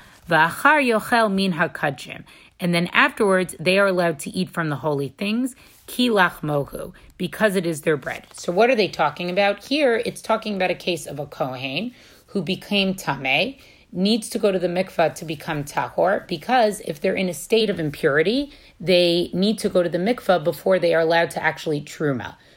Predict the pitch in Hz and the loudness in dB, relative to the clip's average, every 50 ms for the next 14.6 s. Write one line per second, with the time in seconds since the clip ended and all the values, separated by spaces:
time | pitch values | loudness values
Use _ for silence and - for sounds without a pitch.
0 | _ _ - - - 254 269 247 226 208 185 - 180 165 147 170 170 - - - | _ _ -8 0 2 4 4 6 6 4 4 2 0 0 0 -2 -4 -2 2 2
1 | 208 208 - - 196 180 190 - - 226 214 196 180 170 151 147 165 160 160 170 | 2 2 4 0 -2 -2 -2 -4 -2 0 2 2 2 2 2 0 0 0 2 0
2 | 165 180 196 180 175 170 160 143 165 160 - - - 156 143 - - 185 160 143 | 0 0 0 0 0 0 0 0 0 -2 -2 -4 -6 -8 -6 -2 0 2 2 2
3 | 139 - 147 - - 175 175 170 175 165 160 151 151 151 147 - - 196 180 165 | 0 -4 -10 -10 -6 -4 0 2 2 2 2 2 0 -2 -4 0 2 4 4 6
4 | 151 147 143 135 139 147 147 165 165 147 - 160 135 - - - 151 143 190 269 | 4 4 2 0 0 0 0 -2 -2 -4 -4 -4 -4 -6 -8 -2 0 2 2 2
5 | - - - - - - - - _ - 180 170 170 165 - - - 254 226 - | 0 -6 -18 -20 -20 -20 -20 -20 _ -8 -2 0 0 -2 0 0 -2 0 2 0
6 | 165 - - 214 196 - - - 175 160 147 180 170 170 - - - 269 247 202 | -2 0 0 -2 0 0 -2 -4 -4 -4 -2 -2 -4 -4 -2 0 2 2 4 2
7 | 190 - - - - - - - - - 170 175 175 170 180 175 151 143 - 202 | 2 -2 -6 -12 -20 -20 -20 -20 -8 -6 -4 -2 -2 0 0 -2 0 0 0 0
8 | 185 196 190 - 170 156 151 - 170 165 151 180 247 269 254 185 175 175 165 175 | 0 0 -2 -2 -2 -2 0 0 -2 -2 0 0 0 2 2 0 0 -2 -4 -4
9 | 165 - 160 147 - 147 - - 170 147 180 185 185 175 165 160 151 147 147 143 | -4 -4 -6 -6 -6 -6 -4 -4 -2 0 0 0 0 0 0 -2 -2 0 0 -2
10 | 135 139 143 135 127 127 131 123 - 151 151 170 196 240 277 247 - - - - | -2 -2 -4 -4 -4 -6 -6 -4 -2 -2 0 2 2 2 0 -2 -4 -10 -20 -20
11 | - _ - 170 165 - - 190 202 214 233 240 - - - 202 175 185 190 208 | -10 _ -2 -2 -2 0 0 2 2 2 2 0 -2 -4 -6 -6 -6 -4 -2 0
12 | 214 214 185 185 170 - - 165 156 147 151 - - - 151 151 147 - - 143 | 0 0 0 -2 -2 -2 -2 -2 -2 -4 -6 -6 -2 0 0 0 0 -2 0 0
13 | 143 139 139 131 127 - - - _ _ _ _ - 175 165 156 151 147 147 147 | 2 2 0 0 -6 -12 -20 -20 _ _ _ _ -2 0 2 2 2 2 0 -2
14 | 147 - - 143 135 - - - - - - | -4 -4 -4 -4 -2 -2 -4 -6 -6 -8 -12